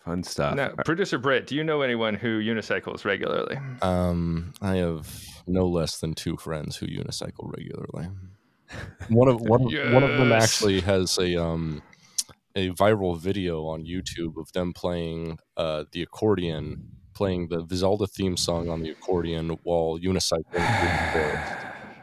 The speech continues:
Speaker 1: T-, is this, is this, this the same one who, who rides the unicycle dressed up as Darth Vader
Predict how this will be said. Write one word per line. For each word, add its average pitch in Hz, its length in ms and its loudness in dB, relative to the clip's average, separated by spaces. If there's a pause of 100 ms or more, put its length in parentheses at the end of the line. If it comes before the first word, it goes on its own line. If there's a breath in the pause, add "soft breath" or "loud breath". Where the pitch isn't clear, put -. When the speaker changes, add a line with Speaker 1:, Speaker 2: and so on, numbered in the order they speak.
(520 loud breath)
Speaker 1:
T-, - 100 -4 (440)
is 107 160 8
this, - 340 8
is 113 140 10
this, - 500 8
this 110 200 8
the - 200 6
same 110 340 12
one 107 120 10 (100)
who, 92 480 10 (540)
who 95 160 8
rides 92 260 12
the 90 140 10
unicycle 92 760 10
dressed 85 340 6
up 87 180 6
as 85 100 8
Darth 85 280 6
Vader 107 540 6